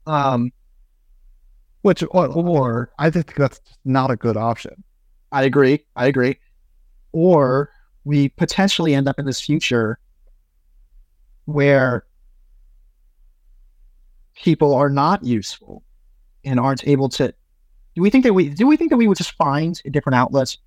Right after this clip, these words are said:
Speaker 1: Like, maybe more people would become artistic or something, or more people would, like, like, I think, like, well, I'm not artistically inclined personally. Uh, I love to appreciate the arts, but I don't, I don't, I've never,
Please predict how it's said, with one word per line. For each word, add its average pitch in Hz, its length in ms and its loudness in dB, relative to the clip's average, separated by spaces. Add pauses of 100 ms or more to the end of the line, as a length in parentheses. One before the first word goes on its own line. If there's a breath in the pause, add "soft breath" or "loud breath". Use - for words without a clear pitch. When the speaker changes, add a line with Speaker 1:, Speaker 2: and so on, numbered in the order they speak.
(320)
Speaker 1:
Like, - 140 -12
maybe 156 180 6
more 147 240 0
people 151 240 0
would 139 140 -2
become 131 500 -2
artistic - 560 -4
or 131 60 -4
something, 123 420 -2
or 120 160 -2
more 131 240 -2
people 131 480 0
would, 120 260 -2 (540)
like, - 160 -4
like, 185 140 0
I 190 120 2
think, 220 240 0
like, 165 160 0
well, 151 140 -8
I'm 226 220 2
not 185 200 -2 (760)
artistically 139 600 -4
inclined 110 500 -6 (200)
personally. 120 500 -4 (140)
Uh, 120 200 0
I 131 60 2
love 151 400 0
to 131 160 -2
appreciate 135 420 0
the 120 120 0
arts, 110 180 -2
but 139 140 -2
I 151 40 4
don't, 170 200 0
I 139 80 -2
don't, 147 200 -4
I've 127 180 0
never, 123 260 -2